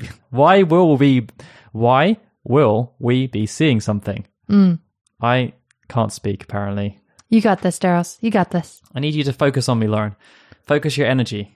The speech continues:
Speaker 2: You're okay.
Speaker 1: Am I?
Speaker 2: Yes.
Speaker 1: We're gonna make it through this.
Speaker 2: I hope so.
Speaker 1: It's a, it's a difficult subject, and,
Speaker 2: Mm.
Speaker 1: um,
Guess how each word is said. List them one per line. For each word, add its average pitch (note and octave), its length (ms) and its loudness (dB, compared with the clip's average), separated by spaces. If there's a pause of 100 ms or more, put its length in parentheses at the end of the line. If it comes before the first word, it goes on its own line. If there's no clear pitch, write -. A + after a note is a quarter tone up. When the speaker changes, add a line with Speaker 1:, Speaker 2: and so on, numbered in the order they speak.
(140)
Speaker 2:
You're G#3 220 2
okay. F#3 420 -2 (180)
Speaker 1:
Am A#2 140 -2
I? B2+ 200 -2 (200)
Speaker 2:
Yes. F#3+ 360 0 (240)
Speaker 1:
We're A#2+ 100 -4
gonna A#2+ 140 0
make A#2+ 200 0
it - 80 -12
through A2+ 160 -2
this. G2+ 300 -8 (200)
Speaker 2:
I G#3+ 140 4
hope G3+ 180 2
so. F3+ 280 -2 (220)
Speaker 1:
It's - 200 -2
a, C#3+ 220 6
it's C3+ 120 -2
a C#3+ 220 4
difficult C#3+ 420 0
subject, - 560 -4 (320)
and, A2+ 360 2
Speaker 2:
Mm. A2+ 220 2
Speaker 1:
um, G#2+ 260 -2